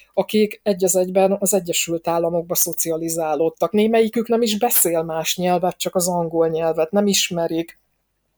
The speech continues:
a szüleiknek a, a, a származási országát, tehát abszolút nincsenek tisztában az ottani társadalmi helyzetekkel.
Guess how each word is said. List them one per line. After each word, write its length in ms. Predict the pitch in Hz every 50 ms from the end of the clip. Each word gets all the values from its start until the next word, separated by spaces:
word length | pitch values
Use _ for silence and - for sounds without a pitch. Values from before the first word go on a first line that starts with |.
| _ _
a 100 | - 170
szüleiknek 760 | 165 - - 196 180 175 165 165 165 - 165 165 160 156 -
a, 200 | 165 165 170 170 170 170 - - - - - - - - - _ _ _ _
a, 260 | - 185 175 175 - -
a 140 | 180 175 175
származási 880 | - - - 190 175 170 170 170 160 - 180 170 160 - - 190 185
országát, 680 | 175 170 170 160 - - - 175 170 165 170 165 170 -
tehát 160 | - 180 - -
abszolút 480 | 233 220 - - - 196 190 180 -
nincsenek 460 | - 196 190 175 - 185 175 175 180 -
tisztában 640 | - 180 - - - - 170 170 170 170 175 175
az 120 | 175 165
ottani 380 | 185 175 - - - 170 175 170
társadalmi 760 | - 180 175 175 175 - - 185 175 180 175 170 175 175 170
helyzetekkel. 1040 | 160 175 180 185 190 190 196 190 190 - 196 196 196 _ - 214 208 202 202 208 208